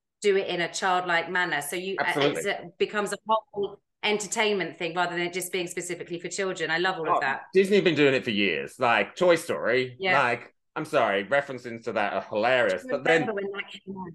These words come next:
Speaker 1: Oh.
Speaker 2: and then sobbing. Like, I think in Toy Story three, where they were, like, travel-, if you haven't seen it, spoiler alert, if that, when they're traveling to the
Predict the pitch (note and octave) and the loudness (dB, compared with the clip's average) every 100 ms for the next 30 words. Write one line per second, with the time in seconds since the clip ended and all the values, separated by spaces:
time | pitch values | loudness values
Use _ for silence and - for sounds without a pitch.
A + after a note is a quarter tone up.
0 | - G3+ G#3 G3+ - D3+ D#3 E3+ E3 - | -8 -6 -6 -8 -8 -4 0 0 -2 -6
1 | - F#3+ G#3+ D#3 C#3+ C#3 - D3+ C#3+ D3+ | 0 0 2 -2 -2 -12 0 2 2 2
2 | D#3+ D3+ D#3+ F#3 E3 D3+ - E3 D3+ E3 | 0 0 0 -2 -2 -4 2 2 2 2
3 | C#3 C3 B2 - G#3+ F#3+ F2 F2+ - _ | 2 2 -4 -2 0 0 -2 -8 -16 _
4 | _ _ E3 E3 D#3+ D#3 D#3 D3+ D3 C#3+ | _ _ 4 6 6 4 4 4 2 2
5 | - - D#3 C#3 C3+ C#3 C#3 B2+ C#3 A#2 | 0 -2 0 0 -4 -2 -2 0 -2 -2
6 | G2+ B2 A2+ G2+ F2 - _ _ _ - | -2 0 0 0 -2 -6 _ _ _ -6
7 | C#3+ D#3 D#3 D#3 D#3 - D#3+ E3 D#3+ D3+ | 2 2 4 2 2 2 2 2 0 -2
8 | C3+ C#3 C#3 | 0 0 0